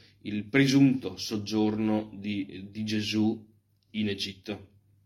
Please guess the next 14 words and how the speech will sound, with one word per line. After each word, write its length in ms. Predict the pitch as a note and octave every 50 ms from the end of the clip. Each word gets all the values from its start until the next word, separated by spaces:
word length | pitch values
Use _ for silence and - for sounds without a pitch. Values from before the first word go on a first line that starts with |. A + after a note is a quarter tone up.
| _ _ _ _ _ _ _ _ _ _ _ _ _ _ _ _ _ _ _
che 280 | - G#2 G2 F#2+ - _ _ _ _ _
secondo 560 | - - - G#2 - G#2+ G#2+ A2 G#2+ G2+ F#2 G2
la 100 | G2+ G2+
leggenda 480 | G#2 A2 - G#2 G2+ G2 G2 G2 G2+
fu 160 | - - -
comunque 580 | G2 - G#2+ A2 A2 G#2 A2+ - - - - - _ _ _ _ -
uno 500 | C#3+ D3 D3 C#3+ B2 G2+ E2+ - - - _ _ _
tra 140 | - - G#2
i 80 | G#2 G#2+
molti 360 | A#2 C3 C#3+ C3+ B2 - G#2+
soggiorni 840 | G2+ - A2 G#2+ G2 G2 G#2+ A2 G#2+ G#2+ G#2+ A2+ A2+ A2 - - - _ _ _
e 100 | - G#2+
viaggi 600 | G#2+ A2 A2 G#2+ G2+ G2+ G#2 G#2 - G#2 G#2+ G#2+ -
che 340 | - - G#2 G2+ F#2 -